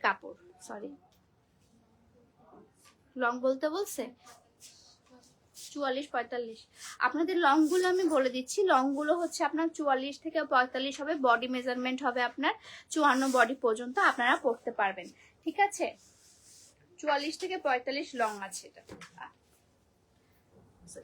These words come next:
এটা হচ্ছে আপনার ওড়নাটা, ডিজিটাল প্রিন্টের মধ্যে খুবই সুন্দর একটা ওড়না। দাও, ইয়া দাও।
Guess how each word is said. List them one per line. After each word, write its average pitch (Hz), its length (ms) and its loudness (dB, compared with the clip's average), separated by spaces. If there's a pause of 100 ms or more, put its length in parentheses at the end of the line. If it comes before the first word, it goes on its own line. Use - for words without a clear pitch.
এটা 320 200 -4
হচ্ছে 339 340 -10 (220)
আপনার 254 340 -8 (680)
ওড়নাটা, 220 420 -10 (440)
ডিজিটাল 359 420 0 (160)
প্রিন্টের 381 520 -4
মধ্যে 339 240 -8 (200)
খুবই 403 360 4 (180)
সুন্দর 285 320 0 (200)
একটা - 180 -12 (120)
ওড়না। 208 300 -10 (120)
দাও, 202 140 -6 (100)
ইয়া 202 160 -12
দাও। 190 120 -18